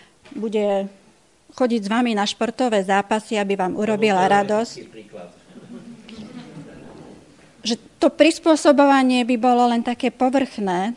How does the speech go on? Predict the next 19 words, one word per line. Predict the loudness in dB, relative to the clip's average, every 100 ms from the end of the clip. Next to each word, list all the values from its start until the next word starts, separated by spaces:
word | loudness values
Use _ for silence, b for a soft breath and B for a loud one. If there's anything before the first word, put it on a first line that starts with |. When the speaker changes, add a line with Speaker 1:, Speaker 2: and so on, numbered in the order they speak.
| _
Speaker 1:
Ten | -2 0
obrázok, | 0 2 2 0 -4 -4
tomu | 2 4 4
obrázku | 2 0 -2 -8
chýba | -4 -2 0 -2
ešte | -4 -6
hĺbka. | -4 -4 -6 -8 -8 -8 -16 _ _ _ B B B B
Keď | 2
nás | 4 2 0 -20 -16 -4
Duch | -2 0
Svätý | 0 0 2 0
zbrúsi | 0 2 2 2 0 -2 -2
v |
tej | -2 -2 0
vonkajšej | 0 -2 -2 -2 -2 -4
strany, | -4 -2 -2 -2 -6
chce | -6 -4
nás | -2 -4 -6
ťahať | -8 -6